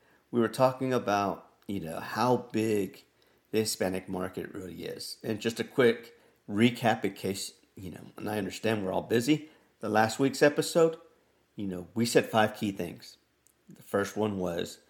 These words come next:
Hispanics make up twenty percent of the U S population, or one in five folks are considered Hispanic or identify as Hispanic.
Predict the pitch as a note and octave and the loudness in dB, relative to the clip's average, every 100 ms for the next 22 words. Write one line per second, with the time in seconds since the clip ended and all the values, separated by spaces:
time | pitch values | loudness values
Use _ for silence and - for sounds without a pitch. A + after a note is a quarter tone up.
0 | _ _ F#2 - - G2+ G2 G#2 F#2+ F#2+ | _ _ -8 -6 0 0 0 -4 -6 -6
1 | F#2+ G2 G2 - _ _ _ - A#2 A2 | 0 2 2 -4 _ _ _ -4 0 2
2 | G#2 G2 - A2 G#2 - F#2 F2 F#2 F#2+ | 0 -4 0 0 0 -6 -8 -8 -4 -4
3 | F2 - F2 D#2 D#2+ F#2+ - B2 F2+ E2 | -4 -4 -8 -6 -6 -6 -4 -4 -4 -4
4 | F#2 G2+ F2 - F2+ - F#2 F2+ - - | -2 -2 -2 -2 -2 -2 -4 -4 -6 -10
5 | F2+ F#2 F2 - F2 F2+ - _ _ G2 | -8 -6 -8 -6 -4 -4 -6 _ _ -4
6 | - - F#2 F#2+ F3+ - - F#2+ F2 F#2+ | -4 -2 -2 0 -2 -2 -10 -6 -2 -2
7 | F#2 - G2 - G2 F#2 - _ _ _ | -2 0 0 2 -2 -2 -8 _ _ _
8 | _ - - - F#2 A2 - - | _ -12 -8 -4 -2 -2 -4 -12